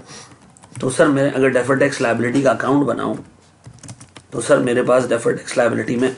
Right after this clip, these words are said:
opening balance ये आ रहा है कोई वन पॉइंट वन एट सिक्स million, Closing balance sir मेरे पास आ रहा है कोई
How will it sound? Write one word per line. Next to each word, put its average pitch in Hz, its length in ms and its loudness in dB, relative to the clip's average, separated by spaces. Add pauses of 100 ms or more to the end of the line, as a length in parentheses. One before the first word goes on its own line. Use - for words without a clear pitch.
opening 143 380 2
balance 123 520 0 (3500)
ये 123 120 -2
आ 113 120 4
रहा 120 60 2
है 123 60 0
कोई - 720 -8
वन 120 180 -2
पॉइंट 123 220 2
वन 120 140 0
एट 117 120 -2
सिक्स - 240 -8
million, 110 180 -4
Closing 175 420 4
balance 127 280 2
sir 135 120 2
मेरे 113 160 0
पास 117 220 0
आ 107 40 0
रहा 104 100 -2
है 104 60 -2
कोई - 220 -4